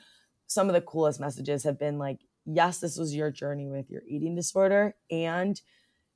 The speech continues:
this book is not just for people that experience eating disorders."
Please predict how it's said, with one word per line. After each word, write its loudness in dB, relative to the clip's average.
this 4
book 4
is 4
not -4
just -10
for 2
people -4
that -2
experience -10
eating -12
disorders." -10